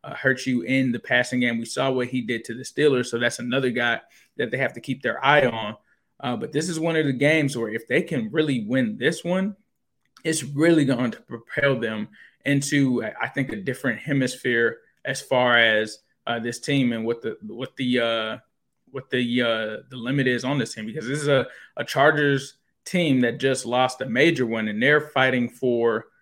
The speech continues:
essentially their playoff berth as well. So this is gonna kinda be a playoff game for them. So if we can match that intensity, I think this is something that is very important. And they're not really good against the run.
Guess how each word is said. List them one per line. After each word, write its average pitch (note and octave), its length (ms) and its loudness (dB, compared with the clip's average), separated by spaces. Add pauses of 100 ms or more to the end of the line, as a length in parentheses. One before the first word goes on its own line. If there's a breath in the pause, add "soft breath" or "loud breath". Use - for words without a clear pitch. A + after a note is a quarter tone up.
(180 soft breath)
essentially B2 760 -2 (180)
their C#3 220 2
playoff B2 480 2
berth A#2+ 240 0
as - 180 -10
well. C3 300 4
So G#2+ 180 -6
this E3 160 -2
is F3 140 -6
gonna D3 220 0
kinda C3 260 2
be A#2 160 -2
a G#2+ 80 -4
playoff A#2+ 480 2
game B2 240 0
for C#3+ 260 2
them. A2 240 -2 (260 loud breath)
So B2 160 -2
if A#2 60 -8
we D3 100 -2
can C3 180 0
match C3+ 260 2
that B2+ 160 0
intensity, B2 720 -4 (220 soft breath)
I C#3 80 -10
think B2 200 -4
this B2 200 -6
is A#2 120 -10
something B2 360 -4
that A2+ 380 -2 (300)
is A2 120 -4
very B2+ 280 2
important. A#2+ 480 0
And A#2 140 -2
they're A#2+ 140 0
not C#3+ 280 -2
really D#3 200 0
good C3+ 240 2
against B2 300 -2
the G#2+ 100 -10
run. A#2+ 360 -4